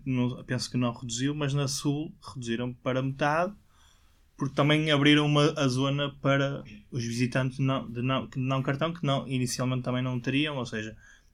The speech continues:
uma equipa que fosse ao Estádio da Luz,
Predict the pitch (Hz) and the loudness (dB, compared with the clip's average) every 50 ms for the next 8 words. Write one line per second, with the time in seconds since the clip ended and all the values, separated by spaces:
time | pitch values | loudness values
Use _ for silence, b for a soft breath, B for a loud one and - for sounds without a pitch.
0 | _ _ - _ _ - 135 139 135 135 131 131 151 147 - 156 147 143 143 143 | _ _ -20 _ _ -8 -2 2 2 2 2 2 2 0 2 4 2 2 2 0
1 | 143 143 151 - - 143 139 135 - - - 143 - - 147 147 143 135 135 - | -2 -4 -6 -6 -6 -6 -8 -8 -8 -4 -2 -2 -2 0 2 4 4 4 2 2
2 | - 147 147 143 151 151 147 151 156 165 170 170 170 - - | 0 0 0 2 0 0 -2 -2 -2 -4 -4 -6 -8 -12 -14